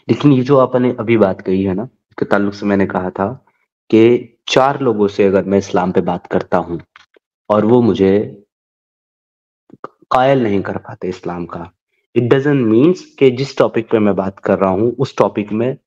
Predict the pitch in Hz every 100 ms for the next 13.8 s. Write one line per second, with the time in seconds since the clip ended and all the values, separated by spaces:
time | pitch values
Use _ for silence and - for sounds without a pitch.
0 | - 117 127 143 143 101 95 110 123 123
1 | _ _ - 107 127 113 120 98 95 139
2 | 135 - 127 120 - 147 _ _ 127 123
3 | 127 123 113 - - 139 - 143 127 -
4 | 104 101 98 101 98 - 127 139 _ _
5 | _ - 107 113 123 120 - 101 - 95
6 | - 95 98 110 110 - 127 120 - -
7 | - 120 101 95 104 107 98 95 95 104
8 | 104 - 117 104 95 98 95 98 92 113
9 | 131 _ _ _ 110 120 123 127 123 113
10 | 110 104 101 95 104 117 120 110 107 104
11 | - 85 85 - - _ - 120 120 123
12 | 120 - 113 113 104 104 95 - 101 123
13 | 110 101 95 92 - - -